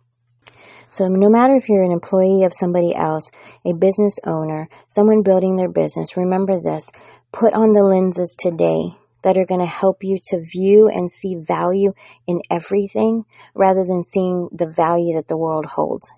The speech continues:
in those people, those individuals, those things, those places, those positions.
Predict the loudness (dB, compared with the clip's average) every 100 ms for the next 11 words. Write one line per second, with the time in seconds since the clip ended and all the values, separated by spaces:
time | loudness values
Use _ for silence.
0 | _ -4 -4 -6 _ -4 -4 0 -2 -2
1 | -4 -6 -2 -2 -2 -6 -8 _ _ _
2 | _ -6 -4 -4 -4 -2 -2 -4 -10 -18
3 | _ -10 -10 -4 -4 -2 -2 -4 -4 -16
4 | _ -10 -6 -8 -6 -8 -8 -12 -14 -20